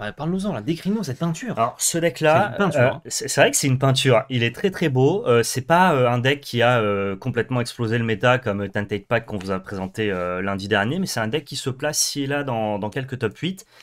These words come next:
Speaker 2: et qui me fait fort penser à Canadian Threshold pour ceux qui connaissent le Legacy, donc c'est-à-dire cette base Temur, Temur Tempo, euh, avec des bonnes créatures, des petites créatures qui suffisent à elles-mêmes, des bons contre-sorts, des bons piocheurs et des bons anti-bêtes, le tout avec une mana curve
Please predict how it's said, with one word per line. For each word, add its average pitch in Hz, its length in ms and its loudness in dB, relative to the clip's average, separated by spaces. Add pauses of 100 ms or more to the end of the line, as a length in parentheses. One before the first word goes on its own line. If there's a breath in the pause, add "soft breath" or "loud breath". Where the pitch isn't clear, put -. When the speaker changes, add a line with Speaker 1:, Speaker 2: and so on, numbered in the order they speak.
(120 loud breath)
Speaker 2:
et 110 140 -2
qui 139 200 -6
me 139 140 0
fait 127 240 -2
fort - 380 -2
penser 156 560 -4
à 107 220 0
Canadian 143 420 -2
Threshold 139 420 -4
pour 110 140 -8
ceux 127 100 -10
qui - 100 -16
connaissent 110 360 -8
le 104 40 -2
Legacy, 117 520 -4
donc 117 160 -6
c'est-à-dire 107 320 -4
cette 101 200 -8
base 120 300 -2
Temur, 135 560 0
Temur 135 400 -2
Tempo, 135 500 -2 (440 loud breath)
euh, 98 240 -2 (580)
avec 113 280 -2
des 110 100 -4
bonnes 165 240 0
créatures, 139 380 -2
des 135 100 -6
petites - 180 -10
créatures 131 320 -4
qui 120 120 -12
suffisent 120 440 -8
à 107 60 0
elles-mêmes, 113 340 -2 (360 loud breath)
des 110 80 -4
bons 139 160 -2
contre-sorts, 147 500 -4
des 104 80 -6
bons 135 160 -8
piocheurs 143 460 -2
et 120 100 -6
des 104 100 -4
bons 127 220 -6
anti-bêtes, 135 460 -4 (200 soft breath)
le 143 280 2
tout 185 260 -2
avec 120 260 -4
une 120 80 -4
mana 127 220 0
curve 127 340 -4